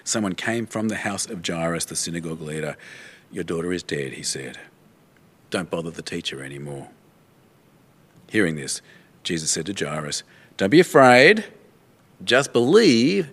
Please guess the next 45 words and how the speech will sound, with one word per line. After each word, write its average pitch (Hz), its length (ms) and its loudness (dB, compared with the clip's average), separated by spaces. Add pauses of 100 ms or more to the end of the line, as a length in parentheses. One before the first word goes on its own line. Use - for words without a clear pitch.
and 117 140 -2
she - 160 0
will 147 200 4
be 113 140 -2
healed." 104 540 0 (1400)
When 87 100 -6
he 80 80 -2
arrived 98 300 2
at 120 80 -6
the 113 80 -2
house 117 240 0
of 127 120 -4
Jairus, 98 380 2 (160)
he 110 100 0
did 117 160 6
not 117 140 4
let 113 140 8
anyone 151 300 8
go 127 180 8
in 135 180 6
with 135 160 6
him 82 240 -2
except - 420 -2
Peter, 101 440 0
John 113 280 2
and 98 160 -2
James, 98 500 2 (160)
and 107 140 -2
the 101 60 -2
child's 92 380 4
father 82 340 0
and 95 120 0
mother. 107 300 4 (680)
Meanwhile, 95 540 4 (380)
all 107 120 0
the 143 80 6
people 123 280 2
were 143 80 8
wailing 131 560 6
and 123 140 4
mourning 135 340 4
for 110 220 4
her. 98 240 4 (960)
"Stop 214 300 2
wailing," 123 480 8